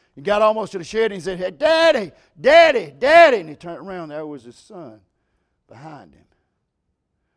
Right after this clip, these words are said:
And his son says, "Look, Daddy, I'm walking in your footsteps. I am going where you are going, Daddy."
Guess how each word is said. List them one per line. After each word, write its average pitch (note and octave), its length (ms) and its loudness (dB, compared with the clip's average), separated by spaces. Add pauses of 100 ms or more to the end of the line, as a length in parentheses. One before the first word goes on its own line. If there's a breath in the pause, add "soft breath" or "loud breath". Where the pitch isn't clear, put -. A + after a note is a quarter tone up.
(760)
And A#2 120 -20
his - 80 -20
son C#3 320 -20
says, A#2 240 -20
"Look, A3+ 300 2
Daddy, B3 500 -2 (1000)
I'm C4+ 260 -2
walking C4+ 400 0
in G#3 220 -12
your D4+ 380 6
footsteps. - 1080 -12 (840)
I D4 220 -4
am B3 200 -4
going A#3+ 320 0
where A#3+ 200 4
you E4 380 0
are C4+ 60 -8
going, G#3 400 -4
Daddy." A#3+ 520 4